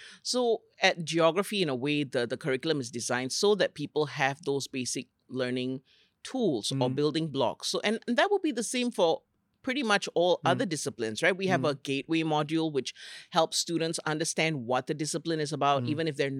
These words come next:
Speaker 1: not from that discipline,
Speaker 2: Mm.
Speaker 1: right? And then we probably in the social sciences have a methods module where
Speaker 2: That's
Speaker 1: you
Speaker 2: right.
Speaker 1: teach people how to do the research. So all of that is, is, is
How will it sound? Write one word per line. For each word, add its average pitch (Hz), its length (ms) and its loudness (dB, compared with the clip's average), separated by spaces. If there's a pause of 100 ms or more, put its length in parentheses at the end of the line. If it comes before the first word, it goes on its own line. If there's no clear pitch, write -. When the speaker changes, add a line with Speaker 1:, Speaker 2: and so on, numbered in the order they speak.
(100)
Speaker 1:
not 160 220 2
from 143 240 0
that 123 180 2
discipline, 123 560 -4
Speaker 2:
Mm. - 100 -4
Speaker 1:
right? 160 240 -2 (340)
And 165 160 0
then 165 140 2
we 175 100 -4
probably 208 600 4
in 165 80 2
the 143 60 0
social 147 320 -2
sciences 147 380 -2
have 147 160 -4
a 127 80 -2
methods 123 480 0
module 151 480 0
where 139 100 2
Speaker 2:
That's 131 140 -4
Speaker 1:
you 156 80 0
Speaker 2:
right. 175 100 0
Speaker 1:
teach - 80 -8
people 143 240 -4
how 139 340 0
to 180 120 -6
do 170 160 -2
the 165 140 -2
research. 165 540 0
So 220 200 0 (440)
all 277 280 6
of 196 160 -2
that 180 300 4
is, 147 180 -6 (880)
is, 180 240 0
is 170 160 0